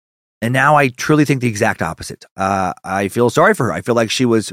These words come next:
really fucked over by a terrible and borderline completely incompetent Italian judicial system.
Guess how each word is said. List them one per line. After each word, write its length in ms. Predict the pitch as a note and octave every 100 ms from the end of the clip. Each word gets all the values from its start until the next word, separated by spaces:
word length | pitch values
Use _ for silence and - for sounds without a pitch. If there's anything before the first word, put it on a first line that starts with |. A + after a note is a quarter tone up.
| -
really 560 | E2+ E2+ F2 B2 G#3 F#3+
fucked 280 | F3 -
over 320 | F3+ E3+ - _ - - - _ -
by 180 | A#2+
a 100 | B2
terrible 640 | A#2+ - F#3 F#3+ A#2 A#2+ -
and 260 | A2+ A2+ G2
borderline 560 | C#3 F3+ F3 D3+ C#3
completely 920 | C3+ A#2+ - - D#3 E3+ G#3+ A#3+ G3+ F3+
incompetent 760 | D3+ - F3 F3+ D#3 B2 A2+
Italian 460 | F#2+ G#2+ C3+ D3+ D3
judicial 340 | A#2+ C#3+ C#3+
system. 420 | A#2 G#2 - F2+